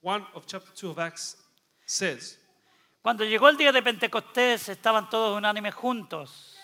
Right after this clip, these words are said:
Speaker 1: When the day of Pentecost had fully come, they were all with one accord.
Speaker 2: Está hablando de los ciento veinte
Speaker 1: Talking about the one,
Speaker 2: que estaban en el
Speaker 1: hundred twenty
Speaker 2: aposento alto.
Speaker 1: that were in the upper room.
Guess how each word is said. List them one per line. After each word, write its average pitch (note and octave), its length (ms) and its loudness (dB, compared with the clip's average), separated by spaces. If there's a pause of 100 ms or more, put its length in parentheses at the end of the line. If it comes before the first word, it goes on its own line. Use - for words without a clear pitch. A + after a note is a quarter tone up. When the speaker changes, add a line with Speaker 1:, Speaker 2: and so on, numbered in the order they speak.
(240)
Speaker 1:
When D#3+ 80 -12
the D#3 80 -4
day F3+ 180 2
of F#3+ 120 0
Pentecost G#3 640 -4
had D#3+ 100 -6
fully A3 320 -2
come, A3 320 -4
they F#3+ 100 -4
were E3+ 200 -8
all G#3+ 240 -2
with G3+ 180 -20
one G3 160 -4
accord. G3 400 -8 (760)
Speaker 2:
Está E3+ 180 -8
hablando G3+ 300 0
de G3+ 40 -2
los F#3 120 -6
ciento G3 280 -6
veinte D3+ 580 -4
Speaker 1:
Talking F#3 160 -14
about E3 100 -6
the D3+ 120 -10
one, F3+ 160 -2 (220)
Speaker 2:
que - 80 -14
estaban G3 320 -2
en F#3+ 80 -8
el F#3 40 -6
Speaker 1:
hundred F3+ 140 -4
twenty - 0 -
Speaker 2:
aposento F#3 440 -6
alto. C#3+ 300 -8
Speaker 1:
that D#3+ 100 -6
were E3 120 -4
in E3+ 80 -6
the E3+ 100 -4
upper F3 200 -4
room. E3+ 280 4